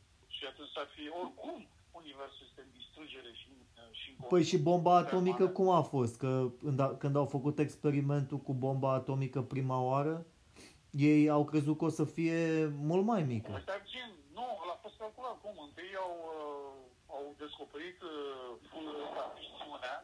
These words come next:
Speaker 1: că fisiunea a fost primul, prima reacție nucleară și după aia au avansat și au descoperit și fuziunea nucleară pe care se bazează astea. Dar
Speaker 2: Eu,
Speaker 1: prima
Speaker 2: eu am văzut un documentar recent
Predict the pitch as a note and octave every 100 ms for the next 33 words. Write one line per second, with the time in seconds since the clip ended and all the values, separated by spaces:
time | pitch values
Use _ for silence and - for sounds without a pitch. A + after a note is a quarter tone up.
0 | - C3 - - D3+ D3+ B2 C#3 - -
1 | C3+ A#2+ A#2 _ _ _ _ _ - D3
2 | D3+ C#3+ C3 C3+ D3 - D3+ C3 A#2+ A2+
3 | A2 - - D3+ D3 C3 A2+ B2+ E3+ G#3+
4 | _ _ _ - - D3+ D#3 F#3+ G#3+ A3+
5 | G3 F3 D#3 - F#3 F#3+ - E3 E3 D#3+
6 | D#3 D3+ D3 - D3 D#3+ F3+ D3 D#3+ D#3+
7 | C#3+ C#3+ B2+ A2+ - A#2+ A2 G#2+ A2+ B2+
8 | B2+ B2 - A#2+ A#2+ B2 B2+ B2 A2+ -
9 | G#2+ B2+ B2 C3+ D3+ E3 E3 F3+ - -
10 | C3+ B2 C#3 C#3+ D3 D3 D3+ D#3 D3 D3
11 | C#3+ C3+ A#2+ C3+ C3+ C3 A#2 C#3 C#3